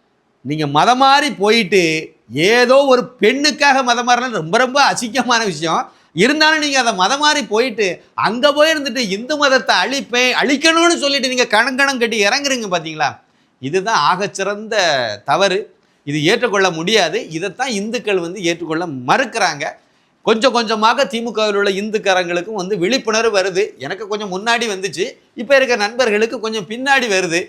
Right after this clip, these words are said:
என்ன மாதிரியானவங்க நிறைய பேர் திமுகவில் உள்ளவங்க தான் பா ஜ க பக்கம் இப்ப வந்துட்டு இருக்காங்க, பேசிட்டு இருக்காங்க. நிறைய பேர் பேசுறவங்கள எடுத்து பாத்தீங்கன்னா அவங்கெல்லாம் திமுக குடும்பத்திலிருந்து வந்தவங்களா இருப்பாங்க. சரி, இந்துக்களுடைய ஓட்டு வங்கி உருவாயிட்டு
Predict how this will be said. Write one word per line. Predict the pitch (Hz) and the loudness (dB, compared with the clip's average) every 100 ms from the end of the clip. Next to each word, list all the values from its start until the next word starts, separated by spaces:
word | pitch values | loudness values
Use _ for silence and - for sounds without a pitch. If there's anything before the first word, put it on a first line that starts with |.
| - | -10
என்ன | - 208 | -6 -2
மாதிரியானவங்க | 208 208 214 208 208 202 233 | 0 0 0 -2 -2 -6 -4
நிறைய | 190 220 254 | -2 0 2
பேர் | 247 240 | 2 2
திமுகவில் | 208 202 202 190 | -2 -2 0 2
உள்ளவங்க | 185 180 180 | 2 0 -2
தான் | 208 | -4
பா | 160 160 | 0 0
ஜ | |
க | 170 151 | -2 -4
பக்கம் | 147 180 | -8 -10
இப்ப | 147 139 | -8 -6
வந்துட்டு | 175 156 | -6 -6
இருக்காங்க, | 143 127 139 208 _ _ - | -6 -6 -6 -10 _ _ 0
பேசிட்டு | 202 247 220 233 214 | 2 2 2 -2 0
இருக்காங்க. | 185 175 | 0 0
நிறைய | 196 175 185 208 | -2 -2 0 0
பேர் | |
பேசுறவங்கள | 185 214 202 202 202 | -2 -4 -4 -2 0
எடுத்து | 190 190 | 0 -2
பாத்தீங்கன்னா | 196 185 202 220 | -4 -4 -4 -6
அவங்கெல்லாம் | 175 196 214 | -6 -6 -10
திமுக | 214 220 185 190 156 127 - _ _ | -10 -12 -4 0 0 -2 -10 _ _
குடும்பத்திலிருந்து | 208 233 240 214 214 220 190 | 0 2 2 2 0 0 -2
வந்தவங்களா | 170 180 170 170 | 0 -2 0 0
இருப்பாங்க. | 139 143 131 135 - _ _ _ | 0 -6 -4 -6 -8 _ _ _
சரி, | - 156 156 156 156 _ _ _ _ _ | -4 0 0 -2 -8 _ _ _ _ _
இந்துக்களுடைய | 147 190 190 185 170 165 | -4 0 2 2 2 2
ஓட்டு | 160 170 180 185 | 2 2 0 2
வங்கி | 165 165 | 0 0
உருவாயிட்டு | 147 160 170 151 127 196 | -2 2 2 2 -2 -4